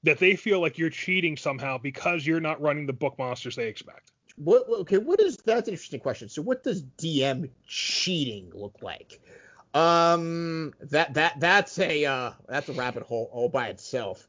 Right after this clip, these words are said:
Speaker 2: because, yeah, no, you, you are not contractually obligated, uh, at least that I'm aware of, to produce only, like, okay, here's an example when that would be cheating.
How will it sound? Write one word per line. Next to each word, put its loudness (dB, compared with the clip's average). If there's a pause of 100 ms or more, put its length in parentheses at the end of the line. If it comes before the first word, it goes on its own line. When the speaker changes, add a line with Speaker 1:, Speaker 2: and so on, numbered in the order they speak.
(120)
Speaker 2:
because, 2 (100)
yeah, 2
no, -6
you, -6
you 2
are 6
not 2
contractually -2
obligated, -2
uh, -6
at -6
least 2
that 2
I'm 2
aware 6
of, -4 (320)
to 0
produce -2 (300)
only, 6 (160)
like, 4
okay, 0
here's 4
an 4
example -2
when -4
that -2
would -8
be -10
cheating. -12